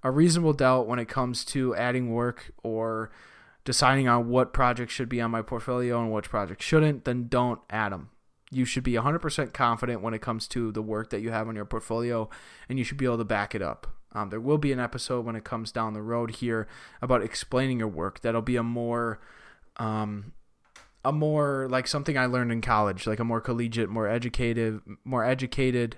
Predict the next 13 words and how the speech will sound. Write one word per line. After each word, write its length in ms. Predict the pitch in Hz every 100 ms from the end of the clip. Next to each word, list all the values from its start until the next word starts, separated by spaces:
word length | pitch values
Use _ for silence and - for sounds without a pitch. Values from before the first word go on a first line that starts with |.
| - -
um, 180 | 117 95
episode, 520 | 123 127 - 120 113
more 160 | 113 107
informative 520 | 110 151 143 127 120
episode, 540 | 110 110 - 117 107
but 220 | 120 110 - - - -
that 160 | 117 101
one 80 | 110
will 60 |
be 120 | 110
down 240 | 104 95 92
the 80 | 92
road. 280 | 90 87